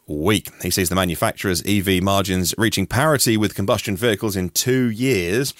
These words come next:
then expanding because customers are willing to pay more for new technology, writes Independent dot I E.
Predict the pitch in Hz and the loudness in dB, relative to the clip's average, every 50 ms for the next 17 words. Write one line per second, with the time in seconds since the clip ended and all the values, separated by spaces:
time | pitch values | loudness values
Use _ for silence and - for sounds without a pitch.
0 | - - - - - - 92 87 - - - 127 113 110 107 104 107 95 90 - | -16 -18 -18 -10 -6 -4 -4 -2 -2 -2 0 0 2 2 2 0 0 -2 -2 -2
1 | 101 87 - - 110 95 - 104 95 87 82 85 95 98 92 90 87 - 85 - | -4 -4 -2 -2 -2 -2 0 -2 -2 0 0 0 2 2 2 0 0 -4 -4 -4
2 | 90 85 85 90 90 87 82 - 95 90 85 80 - - 82 - - 113 120 139 | -2 -2 0 0 0 0 -2 -2 -2 -2 -2 -2 -2 -4 -4 -2 0 0 2 2
3 | 135 123 98 87 82 87 85 82 78 - - 92 92 90 82 - 101 95 92 87 | 2 0 0 0 2 2 0 0 0 -2 -4 -2 -4 -4 -4 -2 0 0 0 -2
4 | 82 73 76 87 82 - - 87 87 82 87 - - 139 110 80 | -4 -4 -2 -4 -4 -2 -2 -4 -2 -2 -2 0 0 0 0 0